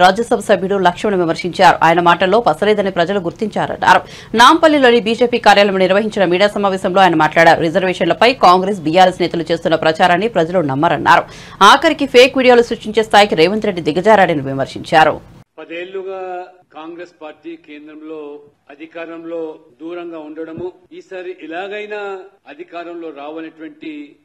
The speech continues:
Speaker 2: పగటి కలలు కంటూ ప్రజల నుంచి మాత్రం ఏమాత్రం కూడా కాంగ్రెస్ పట్ల విశ్వసనీయత లేకపోవడము,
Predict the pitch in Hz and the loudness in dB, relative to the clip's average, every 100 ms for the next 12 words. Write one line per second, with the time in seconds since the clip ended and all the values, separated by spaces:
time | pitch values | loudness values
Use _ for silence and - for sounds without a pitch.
0 | _ 147 147 170 170 156 156 156 147 123 | _ -20 -18 -20 -20 -18 -18 -18 -20 -20
1 | _ _ 147 - 175 175 _ _ - 175 | _ _ -20 -20 -18 -18 _ _ -18 -14
2 | 180 214 214 208 196 190 180 190 180 160 | -12 -12 -14 -18 -16 -14 -14 -14 -14 -14
3 | 170 214 208 233 220 202 180 139 _ _ | -12 -14 -16 -18 -14 -12 -12 -14 _ _
4 | 156 175 170 _ 160 160 165 135 139 143 | -16 -16 -16 _ -20 -18 -20 -20 -20 -20
5 | 175 - 165 160 160 151 135 147 147 143 | -20 -20 -16 -14 -14 -16 -20 -20 -20 -14
6 | 147 147 | -12 -10